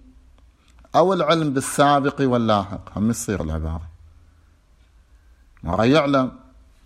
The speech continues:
بالسابق واللاحق، نقول مع ذلك شنو؟ لا يجب في قا-، مقام القضاء أن يراعي الترتيب، لأنه قلنا لا دليل على اعتبار الترتيب. والجهل به، يجهل، مرة يدري مطلوب صلاة الصبح،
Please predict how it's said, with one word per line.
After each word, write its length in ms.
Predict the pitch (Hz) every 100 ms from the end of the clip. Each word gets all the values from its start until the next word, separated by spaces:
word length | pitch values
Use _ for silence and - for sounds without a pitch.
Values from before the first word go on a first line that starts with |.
| _
بالسابق 600 | 98 - 113 113 120 -
واللاحق، 500 | 117 110 104 101 107 - _ - _ _
نقول 220 | 107 104 107
مع 220 | 110 113
ذلك 260 | 117 120
شنو؟ 260 | - 123 117
لا 300 | 101 107 123
يجب 260 | 117 117 113 - -
في 120 | 92
قا-، 140 | 80
مقام 560 | 95 82 95 87 95 95
القضاء 540 | 95 90 98 120 -
أن 80 | 101
يراعي 640 | 98 101 113 113 123 127 131 - - - - _ -
الترتيب، 540 | 90 - 85 80 80 78 - - - - - -
لأنه 320 | 73 87 87
قلنا 220 | 95 113 120
لا 160 | 135
دليل 320 | 151 147 139
على 180 | 107 95
اعتبار 400 | 82 87 82 76
الترتيب. 420 | - 78 76 67 - - - - _ - - - _ _ _ _ _ _ _ _ -
والجهل 540 | 147 147 165 156 127
به، 140 | 104 98 113
يجهل، 400 | 110 147 - 113
مرة 260 | 95 101 107
يدري 300 | 156 180 175
مطلوب 320 | 156 147 131
صلاة 280 | - 123 107
الصبح، 380 | - 107 95